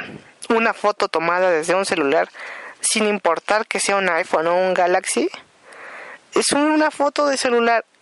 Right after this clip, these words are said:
nunca va a compararse con una foto de una cámara profesional que usó un profesional. Es que simplemente los celulares no toman buenas fotos, eso no existe.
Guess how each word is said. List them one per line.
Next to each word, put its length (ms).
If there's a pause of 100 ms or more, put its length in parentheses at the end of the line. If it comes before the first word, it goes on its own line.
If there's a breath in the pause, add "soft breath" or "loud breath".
nunca 360
va 120
a 20
compararse 760 (640 loud breath)
con 240
una 160
foto 320
de 60
una 120
cámara 320
profesional 640 (1400 loud breath)
que 160
usó 380
un 180
profesional. 520 (120)
Es 140
que 120
simplemente 640 (400)
los 220
celulares 520 (120)
no 200
toman 340
buenas 220
fotos, 440
eso 180
no 100
existe. 500